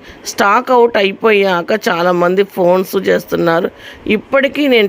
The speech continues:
టూ ఫార్టీ నైన్లో పెట్టినవి కానీ త్రీ పీస్ సెట్లు వన్ డబల్ నైన్లో పెట్టిన వాడికి ఇప్పటికీ నాకు మెసేజ్లు, కాల్స్ అయితే వస్తున్నాయి. నిజంగా అండి, అలాగ మీరు లేట్ అయ్యి ఇబ్బంది పడే కంటే ఇప్పుడు ఎంత త్వరగా బుక్ చేసుకుంటే అంత త్వరగా మీకు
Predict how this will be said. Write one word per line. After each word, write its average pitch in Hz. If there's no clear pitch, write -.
టూ 233
ఫార్టీ 220
నైన్లో 190
పెట్టినవి 180
కానీ 180
త్రీ 180
పీస్ 185
సెట్లు 180
వన్ 240
డబల్ 240
నైన్లో 208
పెట్టిన 190
వాడికి 180
ఇప్పటికీ 226
నాకు 208
మెసేజ్లు, 190
కాల్స్ 175
అయితే 175
వస్తున్నాయి. 170
నిజంగా 233
అండి, 202
అలాగ 208
మీరు 226
లేట్ 240
అయ్యి 277
ఇబ్బంది 233
పడే 196
కంటే 175
ఇప్పుడు 254
ఎంత 233
త్వరగా 233
బుక్ 233
చేసుకుంటే 190
అంత 185
త్వరగా 180
మీకు 180